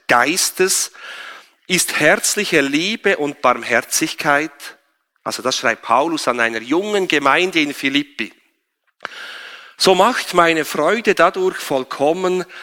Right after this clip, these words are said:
dass ihr eines Sinnes seid, gleiche Liebe habt, einmütig und einträchtig seid.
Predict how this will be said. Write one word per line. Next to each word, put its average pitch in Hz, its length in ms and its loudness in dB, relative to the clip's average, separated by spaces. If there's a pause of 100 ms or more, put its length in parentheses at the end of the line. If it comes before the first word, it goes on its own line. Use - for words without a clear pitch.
dass 147 320 2
ihr 139 180 2 (120)
eines 247 680 2
Sinnes 233 580 0
seid, 131 500 0 (460)
gleiche 220 520 4
Liebe 170 440 0
habt, 139 480 -2 (340)
einmütig 208 920 0
und 123 240 -8
einträchtig 143 840 0
seid. - 640 -4